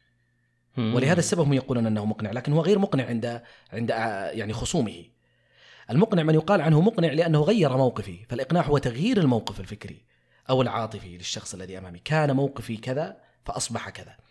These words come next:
Speaker 2: كنت لا أريد أن أشتري هذه السلعة فاشتريتها بعد الإعلان.
Speaker 1: هذا الاقتناع.
Speaker 2: نعم.
Speaker 1: والإقناع هو وسيلة
Speaker 2: و-،
Speaker 1: ال-،
Speaker 2: نعم.
Speaker 1: نعم.
Speaker 2: وهناك فرق طبعًا بين الاقتناع والإقناع، وأيضًا هناك استراتيجيات للاقتناع.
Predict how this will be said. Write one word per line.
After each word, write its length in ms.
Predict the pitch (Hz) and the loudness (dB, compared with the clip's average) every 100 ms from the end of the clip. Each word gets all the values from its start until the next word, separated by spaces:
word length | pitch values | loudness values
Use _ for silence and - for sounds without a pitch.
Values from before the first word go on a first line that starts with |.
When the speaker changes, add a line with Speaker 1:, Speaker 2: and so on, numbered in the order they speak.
| _ - | _ -8
Speaker 2:
كنت 160 | 120 | -4
لا 80 | 147 | 0
أريد 260 | 135 139 117 | 2 2 0
أن 80 | |
أشتري 320 | 117 - 110 107 | -4 -6 -6 -6
هذه 160 | 110 | -8
السلعة 440 | 110 - 143 185 - _ _ | -8 -6 -6 -6 -10 _ _
فاشتريتها 560 | 123 - 139 120 110 | -6 -4 -4 -4 -6
بعد 200 | 98 87 | -6 -8
الإعلان. 280 | 71 69 - _ _ - - | -10 -14 -16 _ _ -14 -2
Speaker 1:
هذا 180 | 127 | 0
الاقتناع. 480 | 127 - - 120 92 - _ - - | 0 0 0 0 -2 -12 _ -14 -4
Speaker 2:
نعم. 220 | 110 82 - | -4 -4 -8
Speaker 1:
والإقناع 500 | 104 117 117 139 160 | -4 -2 -2 0 2
هو 200 | 147 135 | 2 2
وسيلة 320 | 123 - 120 123 | 2 0 -2 0
Speaker 2:
و-، 200 | 139 151 | 2 2
Speaker 1:
ال-، 60 | |
Speaker 2:
نعم. 260 | 135 90 85 | 2 0 -6
Speaker 1:
نعم. 140 | 98 107 | -12 -10
Speaker 2:
وهناك 280 | 107 135 - | -2 -2 -2
فرق 200 | 127 117 | -6 -6
طبعًا 280 | 110 101 131 | -6 -4 -4
بين 120 | 104 | -4
الاقتناع 380 | 95 - 123 90 | -8 -6 -6 -6
والإقناع، 500 | 95 - 101 135 - - - - | -8 -10 -8 -6 -8 -14 -20 -2
وأيضًا 260 | - 285 214 | 0 2 2
هناك 360 | 135 165 - | 4 2 0
استراتيجيات 760 | 143 - - - 135 147 175 175 | -6 -6 -8 -8 -6 0 0 0
للاقتناع. 800 | 233 170 - - 147 202 - - | -2 -2 -6 -2 0 0 -2 -12